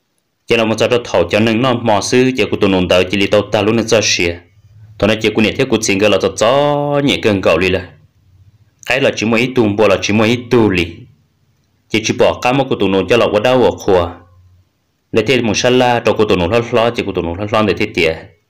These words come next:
Ý là cho chọn nhẹ thế, ý của chỉ mua đã chỉ li thế. Chúa phải tụi nhầm buồn để chỉ xếp bỏ mấy tuồng buồn để cho là một tràn nặng xứ. Thôi nói chỉ là chỉ là một của tụi nó đỡ cho là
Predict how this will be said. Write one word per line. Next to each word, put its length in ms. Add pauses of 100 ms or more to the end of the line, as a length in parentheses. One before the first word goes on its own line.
(600)
Ý 100
là 160
cho 100
chọn 280
nhẹ 240
thế, 140
ý 120
của 160
chỉ 100
mua 300
đã 120
chỉ 200
li 180
thế. 180 (680)
Chúa 180
phải 80
tụi 140
nhầm 200
buồn 220
để 160
chỉ 120
xếp 140
bỏ 100
mấy 160
tuồng 200
buồn 160
để 120
cho 60
là 60
một 180
tràn 200
nặng 200
xứ. 200 (1300)
Thôi 100
nói 140
chỉ 80
là 160
chỉ 60
là 60
một 180
của 140
tụi 100
nó 140
đỡ 360
cho 140
là 80